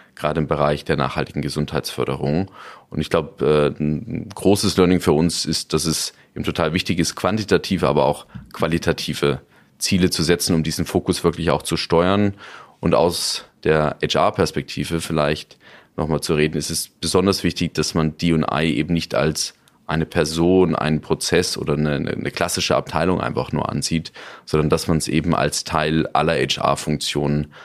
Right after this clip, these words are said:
ansieht, weil klassisch gesagt, äh, Recruiting braucht genauso Zielvorgaben wie eine Nachfolgeplanung oder auch die Entwicklung von Reportings. Und ich glaube, da ist es für uns besonders wichtig, dass wir eben das Thema auf solide Beine stellen und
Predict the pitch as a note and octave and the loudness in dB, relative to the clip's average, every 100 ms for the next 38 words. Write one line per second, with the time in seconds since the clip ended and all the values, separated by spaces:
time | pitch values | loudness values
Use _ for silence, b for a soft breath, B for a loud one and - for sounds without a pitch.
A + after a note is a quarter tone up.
0 | B - F2 F#2+ - F#2+ F2+ E2 D#2+ D#2+ | B -4 0 0 2 2 2 2 4 4
1 | D#2+ - B B B _ _ _ - E2 | 2 -2 B B B _ _ _ -4 -4
2 | - F#2+ - F2 F2 D#2+ E2 - - D2 | 0 0 0 0 2 2 0 -4 -2 0
3 | D2+ F2 - - F2+ E2+ E2+ - D#2 D#2+ | 0 -2 -2 -2 0 0 0 0 0 0
4 | F#2 - D#2+ E2 D2 D2+ D#2 D2 D#2 D2 | -2 -4 -2 -2 2 2 2 2 -2 -2
5 | E2 D#2 D#2 D#2 E2 - F#2+ E2+ E2+ - | -2 -2 0 2 2 2 0 0 -2 0
6 | D#2+ D#2+ D#2 - D2+ - - - D#2+ D#2 | 0 0 -2 -2 -2 -2 -2 -4 -4 -6
7 | - D#2+ D#2 - D#2 D#2 D2+ D#2 - F#2 | -2 -2 -2 -2 -2 -2 -2 -4 0 0
8 | - G#2 G2+ - - B B B B - | 2 0 0 -2 -10 B B B B -12
9 | D#2 D#2+ C#2+ D#2+ E2 F2+ D#2+ D2+ D2+ - | -2 -2 0 0 0 -2 -4 -2 -4 -4
10 | D#2+ D#2+ D2+ - D#2 - D2+ - D2 C#2+ | -4 0 0 -2 -6 -6 -8 -4 -2 0
11 | D2+ - D#2+ D2 C#2+ - D2+ D#2 D2+ D2 | -2 -4 -2 0 0 -2 -2 -2 0 2
12 | D#2 E2 - D#2+ D2 C2+ D2 - | 2 0 2 2 2 -2 -4 -6